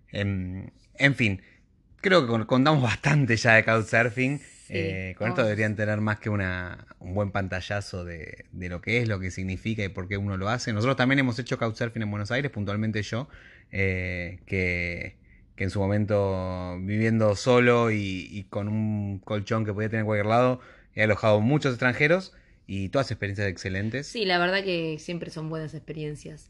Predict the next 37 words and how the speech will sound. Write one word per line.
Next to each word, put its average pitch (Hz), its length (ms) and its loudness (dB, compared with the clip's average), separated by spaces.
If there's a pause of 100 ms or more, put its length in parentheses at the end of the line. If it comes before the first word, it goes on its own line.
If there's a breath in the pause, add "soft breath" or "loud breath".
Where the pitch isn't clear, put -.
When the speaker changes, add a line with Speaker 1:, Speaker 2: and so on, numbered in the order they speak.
Speaker 1:
Sí. 98 260 -6 (120)
Speaker 2:
Así 202 400 -4
que, 220 200 4
bueno, 220 380 0
lo 180 140 -2
vamos 220 240 -4
a - 40 -20
cerrar 196 300 -2
acá. 254 460 0
Cualquier 202 340 2
duda 285 260 0
igual 226 560 2
que 175 140 -2
tengan 233 460 2
y 151 80 -6
quieran 180 240 -6
saber 170 240 -4
nosotros, 214 580 -4
les 165 220 -4
volvemos 165 420 0
a 185 80 -4
pasar 185 220 -4
nuestro 175 340 -4
Instagram, 196 520 -6
que 160 200 -4
es 160 180 -10 (580 loud breath)
vida 185 580 0
punto 165 420 -4
d 165 220 -2
punto 160 360 -6
viajes. 254 540 2
Nos 175 140 -4
escriben, 233 440 -2
nos 185 100 -4
preguntan, 185 680 -2
nos 156 160 -8
pueden 220 420 0